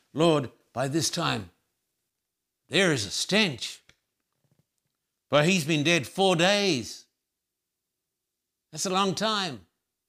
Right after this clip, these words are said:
He's been dead four days. Jesus said to her, "Did I not say to you that if you would believe, you would see the glory of God?" I say that to you.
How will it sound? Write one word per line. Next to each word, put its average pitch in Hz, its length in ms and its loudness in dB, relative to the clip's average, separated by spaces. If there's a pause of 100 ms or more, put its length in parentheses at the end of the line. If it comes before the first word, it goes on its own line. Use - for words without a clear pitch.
(600)
He's 151 80 -6
been 147 160 0
dead 175 240 2
four 190 260 2
days. 170 560 0 (1400)
Jesus 151 460 2
said 160 180 0
to 135 80 -6
her, 131 300 -4 (160)
"Did 180 180 2
I 151 140 2
not 143 240 -2
say 160 480 0
to 139 120 -6
you 143 380 2
that 120 180 -4
if 170 300 -2
you 151 160 0
would 127 360 -2
believe, 139 600 0 (380)
you 165 140 2
would 156 160 0
see 165 260 2
the 143 140 -2
glory 135 420 -2
of 104 180 -10
God?" 117 340 -16 (240)
I - 120 0
say 139 220 -4
that 120 240 -10
to 110 60 -12
you. 117 360 -4